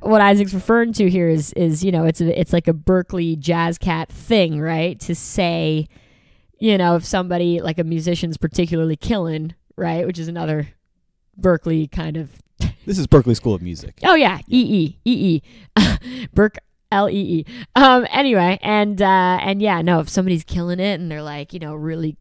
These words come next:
Speaker 1: going in on their solo and it's just like, you know, it's definitely got some common tones in there, whatever. Natural reaction is for them to go, "Ooh." <laughs>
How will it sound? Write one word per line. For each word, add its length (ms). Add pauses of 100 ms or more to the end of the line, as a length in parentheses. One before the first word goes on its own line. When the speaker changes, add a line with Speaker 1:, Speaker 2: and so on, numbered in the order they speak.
(220)
Speaker 1:
going 340
in 240
on 140
their 120
solo 760
and 140
it's 160
just 300
like, 500
you 100
know, 360
it's 180
definitely 760 (260)
got 220
some 140
common 420
tones 460
in 140
there, 260
whatever. 500 (420)
Natural 760
reaction 680 (260)
is 200
for 100
them 140
to 60
go, 260 (180)
"Ooh." 2000
<laughs> 20